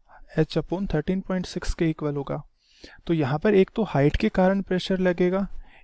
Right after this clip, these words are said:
एक गैस का प्रेशर है, plus pressure due to height, और साथ में साथ यहाँ पर जो ये पानी है, इस पानी की अपनी खुद की एक एक्वस टेंशन भी होगी। तो ये सारी चीज़ें रोल प्ले करेंगी इस पर्टिकुलर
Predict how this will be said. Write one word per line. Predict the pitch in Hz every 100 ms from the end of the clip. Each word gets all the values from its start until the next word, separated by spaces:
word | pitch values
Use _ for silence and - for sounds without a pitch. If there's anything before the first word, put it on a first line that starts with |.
| -
एक | 170 190 -
गैस | 143 139 143 -
का | 208
प्रेशर | - 190 - 190
है, | 175 180 175 _ -
plus | 185 -
pressure | 180 175 190
due | 170 175
to | 196 180
height, | 143 147 180 - - - -
और | 170
साथ | - 156 156
में | 202
साथ | 214 165 170 165
यहाँ | 143
पर | - 170
जो | 214
ये | 214
पानी | - 143 143
है, | 156 139 185
इस | - -
पानी | 135 135 139
की | -
अपनी | - 180
खुद | - 135 139
की | 170 208 - - - -
एक | 202 -
एक्वस | 160 - 175 190 - 175
टेंशन | - 147 147 160 147
भी | 151
होगी। | 143 139
तो | 147 165
ये | 196
सारी | - 135 143
चीज़ें | 175 185 175 185
रोल | 185 185
प्ले | - 175
करेंगी | 170 165 165 165
इस | 160 -
पर्टिकुलर | - 151 160 160 156 156